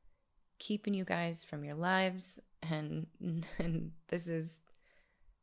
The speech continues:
too long of a story, I apologize. Um, but I just, I, like I said, I,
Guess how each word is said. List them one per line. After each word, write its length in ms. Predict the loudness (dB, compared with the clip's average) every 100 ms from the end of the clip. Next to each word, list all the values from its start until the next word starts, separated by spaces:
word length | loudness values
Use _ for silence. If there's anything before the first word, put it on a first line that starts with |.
| 2
too 160 | 8
long 240 | 10 8 6
of 80 | 2
a 40 |
story, 480 | 0 0 2 2 2
I 80 | -2
apologize. 880 | -2 0 0 0 -2 -2 -2 -6 -14 -6
Um, 500 | -4 -2 -2 -4 -6 -12 -20 -18 -20 _ _ _ _ _ _ _ -12 0
but 380 | 0 2 -2 -8 _ _ _ _ _ -10
I 120 | -6
just, 320 | -4 -4 -6 -6
I, 160 | -6 -8 -16 -20 _ _ _
like 220 | -6 -4 -4
I 60 |
said, 320 | -2 0 0
I, 160 | 0